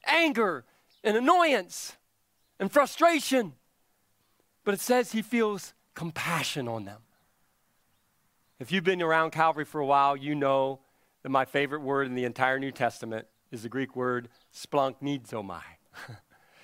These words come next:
Not just because it's super fun to say once you can learn how to say it. Splanchnizomai is such a graphic representation of the emotion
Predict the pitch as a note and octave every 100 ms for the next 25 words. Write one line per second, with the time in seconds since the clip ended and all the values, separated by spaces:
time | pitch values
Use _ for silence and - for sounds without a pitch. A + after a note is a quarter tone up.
0 | _ G#3 G#3 E3 D#3+ D#3+ C#3 G#2+ - -
1 | C3+ D3 A#2+ A2 D3 D3+ E3 C3+ B2 B2+
2 | B2+ C3 C3 B2 - D3+ F#3 - - -
3 | _ _ _ _ _ _ _ - F3 D3
4 | F3+ G3 E3+ D#3+ D#3+ D#3 D#3 D3+ - -
5 | - E3+ - D3 A#2+ B2+ D#3 E3+ F3+ F#3
6 | F3+ - - D#3 E3 C#3+ D3+ - D3+ C3+
7 | C3+ A2 - C3+ A2+ B2 A#2 C3 C#3 -
8 | C#3+ C#3+